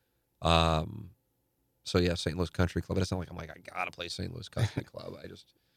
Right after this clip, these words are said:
Speaker 1: you know, um, there are just some courses I really enjoy playing, and it's good. I mean, once you, once you're at a place, and for me, it's just all about, I'm so, I live so close that I just, I don't go anywhere else. And there is, there really is, it,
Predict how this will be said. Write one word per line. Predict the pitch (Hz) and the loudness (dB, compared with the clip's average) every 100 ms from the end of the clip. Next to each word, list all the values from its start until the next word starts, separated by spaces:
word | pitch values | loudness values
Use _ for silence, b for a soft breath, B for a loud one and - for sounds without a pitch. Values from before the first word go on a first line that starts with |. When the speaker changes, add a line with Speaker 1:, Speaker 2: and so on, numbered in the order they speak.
| _ _ _ - | _ _ _ 4
Speaker 1:
you | 117 | 4
know, | 82 85 95 _ - | 4 -2 -10 _ 6
um, | 92 92 90 90 87 - - _ | 10 12 10 8 2 -6 -14 _
there | 156 | 4
are | |
just | 220 - | 4 4
some | 120 | 4
courses | 123 123 - | 6 6 6
I | 95 | 8
really | 95 104 110 | 8 10 8
enjoy | 95 98 | 8 6
playing, | 90 127 117 | 8 6 8
and | 113 | 6
it's | 101 | 4
good. | 101 120 104 | 6 8 10
I | |
mean, | 113 | 8
once | 123 156 - | 8 6 4
you, | 98 - - | 2 0 2
once | 104 131 | 4 6
you're | 135 | 6
at | 95 | 4
a | |
place, | - 113 104 - | 6 6 6 6
and | 104 - | 2 2
for | 107 | 4
me, | 110 151 | 6 6
it's | - | 4
just | - | 0
all | - 92 104 | 2 4 6
about, | 92 90 - | 6 4 0
I'm | 87 82 | -4 -2
so, | 92 | 0
I | 92 | 0
live | 92 95 | 2 0
so | 82 | -2
close | 78 - - 156 101 - | -6 -4 2 4 4 2
that | 98 | 0
I | |
just, | 95 90 92 | -2 -2 -4
I | 87 | -2
don't | 92 92 92 | -2 -4 0
go | 95 151 | 2 4
anywhere | 101 - - | 2 0 -6
else. | - 90 92 - - _ _ _ _ _ _ _ _ _ - | -2 -2 0 -4 -8 _ _ _ _ _ _ _ _ _ 6
And | 110 | 8
there | 113 110 | 10 10
is, | 113 123 - | 10 8 6
there | - 117 | 4 8
really | 151 110 95 | 8 8 8
is, | 98 80 - - | 6 4 -2 -10
it, | - 60 | -8 -8